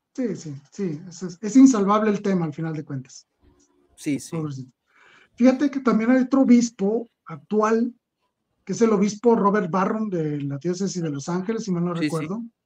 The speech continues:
Speaker 1: que está haciendo cosas muy interesantes en las redes digitales.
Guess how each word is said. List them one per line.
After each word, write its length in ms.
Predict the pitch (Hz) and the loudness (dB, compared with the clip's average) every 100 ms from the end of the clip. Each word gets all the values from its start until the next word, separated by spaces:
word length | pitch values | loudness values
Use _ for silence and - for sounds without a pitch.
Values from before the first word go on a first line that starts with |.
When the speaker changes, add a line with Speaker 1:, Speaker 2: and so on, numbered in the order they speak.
| _ _ - | _ _ -18
Speaker 1:
que 80 | |
está 100 | 170 | -8
haciendo 240 | 226 254 269 | 2 4 6
cosas 240 | 254 254 | 4 8
muy 160 | 247 247 | 10 10
interesantes 800 | 247 240 - 208 220 247 254 - | 8 4 0 -2 0 2 0 0
en 140 | 190 | -6
las 80 | 170 | -4
redes 200 | 190 190 | -2 -2
digitales. 680 | 180 165 143 156 139 - - | -2 -8 -10 -10 -10 -12 -20